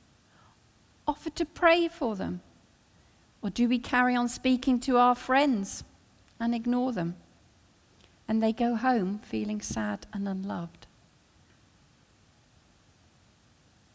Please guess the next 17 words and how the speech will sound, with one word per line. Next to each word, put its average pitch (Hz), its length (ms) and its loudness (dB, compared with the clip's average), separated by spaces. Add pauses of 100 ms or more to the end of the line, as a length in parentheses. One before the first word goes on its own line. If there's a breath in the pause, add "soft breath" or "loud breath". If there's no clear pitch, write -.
(160)
I 202 100 -2
don't 226 240 2
think 233 200 -6
we 233 120 0
do 233 260 -2
in 196 180 -2
this 175 200 -10
church. - 540 -14 (400)
I 214 80 -4
think 220 240 -6
we're 214 80 -4
really 208 440 -2
good 233 360 -6
for 214 160 -10
looking 202 420 -8
out 214 240 -10
for 190 320 -12